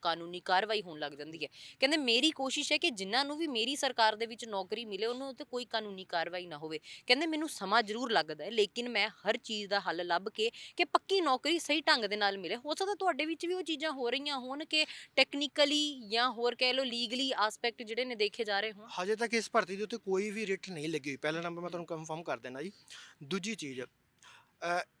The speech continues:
Speaker 2: ਜੇ ਕਿਤੇ, ਇਹ ਤਾਂ ਇੱਕ ਹੀ ਪੇਪਰ ਸੀਗਾ,
Speaker 1: ਹੂੰ।
Speaker 2: ਜੇ ਕਿਤੇ ਇਹਦੇ 'ਚ ਪ੍ਰੀਲਿਮਸ, ਮੇਨਸ ਤੇ ਅਗਾਂਹ ਕਿਤੇ ਇੰਟਰਵਿਊ ਵੀ ਹੁੰਦਾ ਨਾ ਜੀ,
Speaker 1: ਹੂੰ।
Speaker 2: ਤਿੰਨ ਸਾਲ, ਫਿਰ ਤਾਂ ਇਸ, ਇਹ ਟੈਕਨੀਕੈਲਿਟੀਆਂ ਨੂੰ ਪੂਰੀਆਂ ਕਰਦੇ ਕਰਦੇ ਤਾਂ ਦਸ ਸਾਲ ਲੱਗ ਜਾਣੇ ਸੀ।
Speaker 1: ਹੂੰ।
Speaker 2: ਫਿਰ ਤਾਂ ਸਾਨੂੰ ਦਸ ਸਾਲ ਤੱਕ ਵੇਟ ਕਰਨੀ ਚਾਹੀਦੀ ਸੀ।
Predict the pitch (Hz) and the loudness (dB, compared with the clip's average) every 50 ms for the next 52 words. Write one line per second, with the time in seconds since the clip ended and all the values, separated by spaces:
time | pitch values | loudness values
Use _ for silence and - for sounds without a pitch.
0 | _ _ _ - 165 156 190 208 226 214 240 196 240 254 220 208 - 254 233 - | _ _ _ -8 0 4 6 6 6 4 0 -4 -2 -2 -2 0 0 0 -2 -2
1 | - - 214 - 202 - - 175 - - 127 120 120 113 123 151 143 _ - 156 | -2 -4 -2 -2 -2 -2 -4 -6 -8 -8 -8 -8 -10 -10 -10 -14 -20 _ -20 -12
2 | 139 - 190 202 190 226 196 240 226 220 233 233 233 - 196 190 190 202 220 220 | -4 -2 -2 -2 -2 -2 -2 -2 0 -2 -2 -4 -4 0 0 2 2 4 2 0
3 | 220 - - 202 180 175 175 185 190 196 - - - 208 202 175 160 185 190 185 | 0 -2 -4 -4 -2 0 0 0 -2 -4 -6 -2 0 0 0 0 0 0 0 0
4 | - 196 165 190 190 175 165 - 170 170 180 196 196 208 202 160 127 123 131 160 | -2 -4 -4 -2 -2 -4 -4 -6 -6 -4 -4 -4 -2 -4 -4 -6 -6 -6 -8 -8
5 | 180 185 175 170 175 170 165 160 - 151 127 120 - - - _ - 190 196 - | -10 -14 -8 -4 -4 -4 -4 -4 -4 -6 -6 -6 -8 -18 -14 _ -2 0 2 4
6 | 233 220 - 190 196 190 - _ _ - - - - 202 214 233 - 214 202 - | 2 2 4 2 0 0 -2 _ _ -10 -6 0 4 6 6 6 6 4 4 4
7 | 214 208 202 208 196 196 190 208 208 214 220 208 - 196 180 185 196 190 190 180 | 2 2 4 4 4 4 4 4 4 4 4 2 0 -2 -2 -2 0 0 0 -2
8 | 165 185 180 180 170 196 190 202 160 160 151 147 - - 170 165 139 123 117 113 | -2 -2 -6 -6 -4 -2 -2 -2 0 0 0 0 -2 -2 -2 -2 -4 -4 -8 -14
9 | 117 113 - 123 117 123 _ _ 185 180 151 - _ _ _ - 170 185 214 202 | -16 -16 -16 -18 -18 -20 _ _ -20 -20 -20 -20 _ _ _ -2 0 2 4 4
10 | 214 226 220 165 175 - 285 - - - 196 202 208 202 214 196 208 196 185 185 | 4 4 6 6 8 8 8 6 6 6 6 6 6 6 2 2 2 2 0 -2
11 | 185 170 180 180 165 151 156 160 160 202 190 226 220 | -2 -2 -2 -2 -2 -2 -4 -6 -4 -2 0 0 0